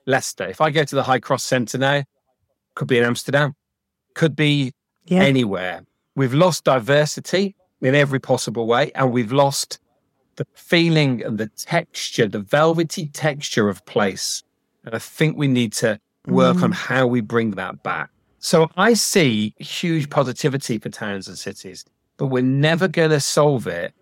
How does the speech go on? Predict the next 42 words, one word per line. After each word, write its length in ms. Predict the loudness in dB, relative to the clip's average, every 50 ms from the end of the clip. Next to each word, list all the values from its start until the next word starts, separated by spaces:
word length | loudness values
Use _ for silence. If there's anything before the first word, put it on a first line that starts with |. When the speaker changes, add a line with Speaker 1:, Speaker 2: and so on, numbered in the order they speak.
| _ _ _ _
Speaker 1:
by 120 | 2 2
looking 380 | 2 4 2 2 2 2 0 0
at 80 | 0 -2
the 80 | -6
things 380 | -4 0 2 2 2 2 0 -4
that 140 | -6 -6 -6
solved 480 | -2 0 2 2 2 2 0 0 2
it 380 | 2 2 2 0 -4 _ _ _ _ -10
in 80 | -8 -8
the 80 | -6
past, 440 | -4 -2 -2 0 0 -2 -6 -10 -6
which 300 | 0 2 2 2 2 2
was 140 | 2 2 2
a 60 | 2
new 140 | 0 0 -2
shopping 360 | -2 0 -2 -2 -2 -4 -14
centre, 440 | -12 -10 -10 -10 -6 -2 0 2 2
Speaker 2:
Mm. 280 | 4 2 2 0 0 0
Speaker 1:
which 260 | 2 2 2 2 4
was 160 | 2 2 4
knocking 400 | 4 4 4 4 2 0 -2 -4
stuff 240 | -2 -2 -2 -2 0
down 220 | 0 0 0 0 0
but 140 | -2 -4 -2
keeping 300 | -2 0 0 2 2 0
Speaker 2:
Mm. 20 | 0
Speaker 1:
the 80 | -2
facades 540 | -4 -6 -8 -4 -2 -2 -2 -2 -4 -6 -8
and 140 | -10 -12 -12 _ _ _ _ _ _
putting 280 | -6 -2 0 0 0 0
an 80 | 0 -2
Apple 260 | -4 -4 -6 -8 -8
store 340 | -8 -8 -6 -6 -6 -6 -8
in. 100 | -10 -14 _ _ _ _ _ _ -4
Amazing, 580 | 0 2 4 4 4 4 4 2 0 -2 -4 -2
great, 340 | 0 2 4 4 2 0 -4 -8
but 200 | -12 -12 -6 -2
that 220 | 0 0 0 0 -2
is 100 | -6 -4
not 260 | 0 2 2 2 2 0 -2
the 120 | -2 -2
answer. 500 | 0 0 -2 -4 -4 -4 -4 -4 -4